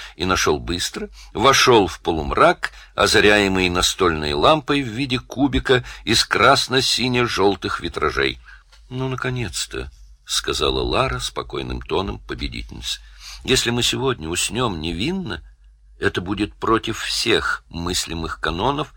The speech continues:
штампов и законов. Наложи на меня руки, шампанское подождёт. Кажется, я начинаю верить,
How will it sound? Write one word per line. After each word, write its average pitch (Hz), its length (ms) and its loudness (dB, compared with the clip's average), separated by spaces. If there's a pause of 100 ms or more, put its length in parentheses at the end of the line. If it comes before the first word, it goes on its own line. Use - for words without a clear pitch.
штампов - 840 2
и 117 80 -6
законов. 82 560 -2 (1300)
Наложи 101 500 2
на 135 80 -6
меня 92 340 -4
руки, 127 420 -8 (600)
шампанское 82 800 -2
подождёт. - 720 -10 (960)
Кажется, 82 440 0
я 73 140 -2
начинаю 64 460 -8
верить, 123 380 -2